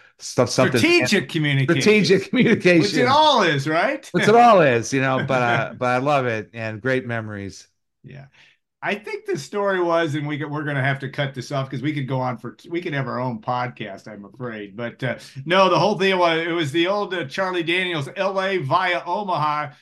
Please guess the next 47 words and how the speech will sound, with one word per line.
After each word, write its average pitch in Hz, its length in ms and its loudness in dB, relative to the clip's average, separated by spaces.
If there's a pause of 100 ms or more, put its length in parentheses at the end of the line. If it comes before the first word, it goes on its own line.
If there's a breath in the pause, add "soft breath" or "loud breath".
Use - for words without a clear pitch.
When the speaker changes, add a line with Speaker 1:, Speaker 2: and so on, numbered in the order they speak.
(120)
Speaker 2:
You 196 220 -8
could 202 120 -12
return 175 380 -2
home 180 180 0
from 156 160 -8
Lexington 160 680 -4
vi-, 165 240 0
via 151 560 0
Evansville 196 580 -4
or 175 140 -4
something 180 300 -10
like 175 220 -4
that. 185 380 -2 (240 soft breath)
You 143 220 -6
could, 165 140 -6
with 151 180 -2
Olinger, 175 500 -2
I, 175 280 0
I 180 180 -2
don't 165 160 -8
remember 165 340 -8
what 160 220 -2
the 165 80 -2
whole 156 180 -2
story 147 400 -6
was, 139 360 -2
but, 131 160 -2
Speaker 1:
Yeah, 120 160 2
Speaker 2:
uh, - 20 0
it 123 160 -4
Speaker 1:
we 135 80 -4
Speaker 2:
w-, 170 200 4
it - 20 4
was 143 80 2
Speaker 1:
definitely, 214 460 6
we, 170 260 4
we, 170 240 6
we 160 180 4
did. 143 380 4
Speaker 2:
<laughs> - 0 -
Speaker 1:
We 139 180 -2
ended 175 280 2
up, 160 200 2
I 151 120 0
forgot 214 340 0
about 131 300 -2
that. 101 300 -6